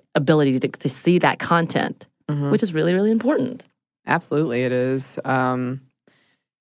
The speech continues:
Speaker 2: and I, one thing, and I know we've talked about this before too, but, like, having that friend who is the strong person,
Speaker 1: Right.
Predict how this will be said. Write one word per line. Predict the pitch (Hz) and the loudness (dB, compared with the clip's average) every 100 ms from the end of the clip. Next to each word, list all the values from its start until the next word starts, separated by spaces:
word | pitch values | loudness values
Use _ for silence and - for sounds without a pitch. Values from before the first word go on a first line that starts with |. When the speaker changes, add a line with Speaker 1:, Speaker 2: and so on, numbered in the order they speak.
| _ _ _ _ _ - | _ _ _ _ _ -6
Speaker 2:
and | 139 139 135 135 131 - - - _ _ _ _ _ _ _ _ _ _ _ _ _ _ _ - | -2 2 2 0 -4 -8 -16 -20 _ _ _ _ _ _ _ _ _ _ _ _ _ _ _ -4
I, | 151 160 160 147 - _ _ _ | 0 2 2 0 -4 _ _ _
one | - 147 160 175 | -10 -2 2 2
thing, | 175 160 151 143 95 - | 2 2 2 -2 -4 -6
and | - 139 135 135 - | -2 -2 0 -4 -4
I | 147 | -6
know | 151 190 | -2 0
we've | 196 127 | 0 0
talked | - 123 | -2 -6
about | 127 120 | -4 -4
this | - 139 | -4 -6
before | - - 110 | -6 -6 -6
too, | - 127 117 | -2 -2 0
but, | 117 - | -4 -2
like, | 123 123 - _ _ _ _ _ _ _ _ _ - _ _ _ _ _ _ _ _ _ _ | -2 -2 -14 _ _ _ _ _ _ _ _ _ -20 _ _ _ _ _ _ _ _ _ _
having | 151 160 160 | 0 0 2
that | 151 - | 0 -2
friend | - 131 135 131 127 - - _ _ | 0 0 2 0 -2 -6 -16 _ _
who | 160 135 | 0 2
is | 139 135 | 2 2
the | - | -4
strong | - - 127 117 127 135 | -8 0 0 2 -2 -4
person, | 123 120 - 143 151 | -2 -2 -2 -4 -2
Speaker 1:
Right. | 156 156 | -4 -6